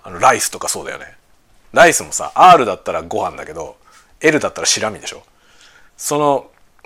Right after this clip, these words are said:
RとLの発音が間違っただけで全然違う意味になっちゃうじゃない。だけど、日本語にはラしかないんですよ。ラリルレロって言ったらラしかないんだよ。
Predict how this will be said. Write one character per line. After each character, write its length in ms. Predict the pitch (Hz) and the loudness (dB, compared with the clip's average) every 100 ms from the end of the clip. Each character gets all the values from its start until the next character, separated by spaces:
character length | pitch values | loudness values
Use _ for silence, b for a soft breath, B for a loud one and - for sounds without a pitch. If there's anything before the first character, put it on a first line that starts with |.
| _ | _
R 260 | 151 165 170 | 4 6 6
と 140 | 165 | 4
L 180 | 156 127 | 4 0
の 220 | 104 85 | -4 -4
発 360 | - - 110 123 | -6 -10 -6 -4
音 120 | 123 | -2
が 60 | 117 | -2
間 100 | 117 | -4
違 20 | |
っ 20 | 117 123 | 0 -2
た 80 | 156 | -2
だ 80 | 160 | -12
け 80 | |
で 60 | 160 | -10
全 260 | - 147 139 | -4 -4 -2
然 160 | 135 - | -4 -2
違 60 | 135 | 2
う 140 | 127 | 2
意 40 | 123 | 0
味 80 | 92 | -6
に 60 | |
な 80 | 76 | -10
っ 40 | - | -12
ち 80 | |
ゃ 40 | 135 | -14
う 40 | |
じ 40 | 101 | -16
ゃ 40 | |
な 60 | - | -20
い。 40 | _ _ _ _ _ - | _ _ _ _ _ -2
だ 80 | |
け 80 | 151 | 0
ど、 100 | 117 | 0
日 120 | 123 | -4
本 180 | 139 185 | -2 0
語 100 | 185 | 2
に 100 | 190 | 2
は 100 | 151 | 2
ラ 200 | - - | 4 4
し 120 | 165 | 4
か 100 | - | -2
な 120 | - 82 | -6 -10
い 60 | |
ん 60 | 62 | -12
で 60 | |
す 120 | - - | -14 -14
よ。 100 | - _ _ _ _ _ _ _ _ _ _ _ _ _ _ _ - | -20 _ _ _ _ _ _ _ _ _ _ _ _ _ _ _ -6
ラ 180 | 110 | -4
リ 120 | 127 127 | -2 -2
ル 120 | 131 | 0
レ 100 | 107 | -2
ロ 80 | 85 | -4
っ 20 | |
て 60 | _ | _
言 40 | |
っ 40 | - | -14
た 100 | 76 | -6
ら 140 | 80 | -2
ラ 60 | - | 0
し 100 | - | 0
か 100 | - | -4
な 100 | 143 | -10
い 60 | |
ん 60 | 139 | -14
だ 60 | |
よ。 80 | - | -20